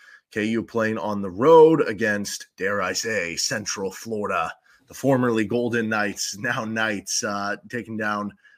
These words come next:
on the road for K U's first road game of the Big Twelve season. First meeting with these two together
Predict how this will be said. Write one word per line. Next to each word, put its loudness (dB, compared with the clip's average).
on -2
the -6
road 4
for -4
K -4
U's -2
first -4
road 4
game 2
of -2
the -4
Big -2
Twelve -6
season. -2
First 0
meeting 0
with -4
these 0
two -2
together -2